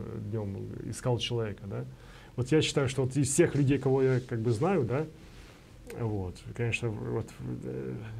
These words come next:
папа, он, конечно, вот такой вот, э, человечность. А человечность, знаете, вот в чём смысл человечности? Это вот, э, человек, который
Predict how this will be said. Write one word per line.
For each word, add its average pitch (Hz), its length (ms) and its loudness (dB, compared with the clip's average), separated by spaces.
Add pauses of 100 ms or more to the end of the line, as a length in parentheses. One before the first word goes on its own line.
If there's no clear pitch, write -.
(140)
папа, 131 260 0
он, 104 140 -2
конечно, 110 380 -6
вот 90 140 -12
такой 107 300 -10
вот, 98 140 -8 (240)
э, - 920 -12
человечность. 131 680 2
А 117 80 -2
человечность, 143 480 2
знаете, 120 220 4
вот 120 120 2
в - 100 -12
чём 135 280 2 (460)
смысл 135 440 4
человечности? 123 680 2
Это 117 120 -2
вот, 117 200 0
э, 120 640 -2
человек, 139 440 4
который 123 540 4